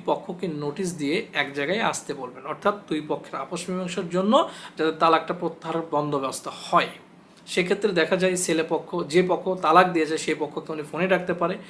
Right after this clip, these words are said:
যে পক্ষ, আহ, তালাক, মানে যে পক্ষকে তালাক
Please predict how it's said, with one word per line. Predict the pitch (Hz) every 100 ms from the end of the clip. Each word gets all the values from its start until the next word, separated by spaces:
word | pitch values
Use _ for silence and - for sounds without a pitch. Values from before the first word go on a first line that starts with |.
| - - -
যে | 147 185 185
পক্ষ, | 180 175 - 208 214 - - - - -
আহ, | 151 143 139 -
তালাক, | 165 175 180 180 156
মানে | 151 -
যে | 175
পক্ষকে | 165 151 185 185
তালাক | 170 156